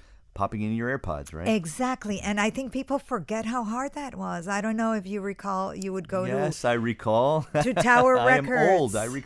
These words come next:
Speaker 1: I remember.
Speaker 2: And, uh, yeah, and, and Latin was just such a little piece.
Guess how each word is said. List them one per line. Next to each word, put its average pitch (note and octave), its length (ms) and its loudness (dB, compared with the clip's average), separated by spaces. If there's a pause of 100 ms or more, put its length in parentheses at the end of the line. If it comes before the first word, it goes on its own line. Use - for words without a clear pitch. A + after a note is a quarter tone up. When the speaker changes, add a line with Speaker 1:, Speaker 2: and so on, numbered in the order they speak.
Speaker 1:
I A2+ 100 -4
remember. C3 500 -6
Speaker 2:
And, A#3+ 260 -2 (260)
uh, D4+ 120 -2
yeah, G4+ 120 -4 (120)
and, C4+ 200 -6
and B3+ 180 -4
Latin C4+ 260 -4
was D4 220 -8
just C4 200 -8
such - 280 -8
a C#4+ 80 -4
little B3 320 -4
piece. - 540 -16